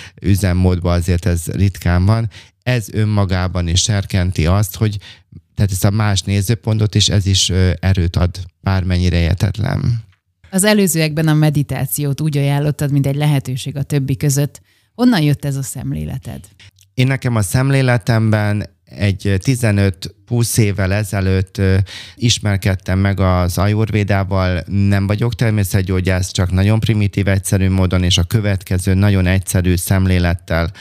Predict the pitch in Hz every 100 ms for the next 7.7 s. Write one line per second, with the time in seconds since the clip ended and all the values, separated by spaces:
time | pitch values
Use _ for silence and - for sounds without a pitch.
0 | - - - _ - 95 - - 117 104
1 | 101 95 92 - 87 62 95 92 90 90
2 | 98 90 98 90 87 87 92 120 123 -
3 | 101 95 92 90 87 87 92 - 107 90
4 | 85 - 101 101 95 90 95 90 87 87
5 | 80 82 67 113 120 101 95 - - _
6 | 123 110 - 98 87 - - 90 90 -
7 | 104 110 101 95 92 -